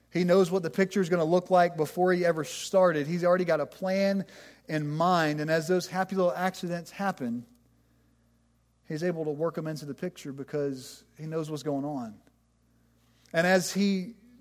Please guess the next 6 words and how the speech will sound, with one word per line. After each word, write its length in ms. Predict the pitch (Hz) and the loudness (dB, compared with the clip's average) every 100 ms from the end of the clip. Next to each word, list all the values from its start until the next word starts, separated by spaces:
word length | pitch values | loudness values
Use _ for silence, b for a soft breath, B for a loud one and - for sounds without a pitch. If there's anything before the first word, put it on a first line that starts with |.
| - | -16
teaches 540 | - 220 196 208 196 | -2 0 2 0 0
those 200 | 190 180 | 0 -2
television 540 | 175 185 190 180 185 180 | 2 2 2 2 0 -4
students 500 | - 175 160 160 - | -4 -4 -4 -6 -10
of 120 | 143 | -6
his, 460 | 139 139 - - | -4 -4 -8 -18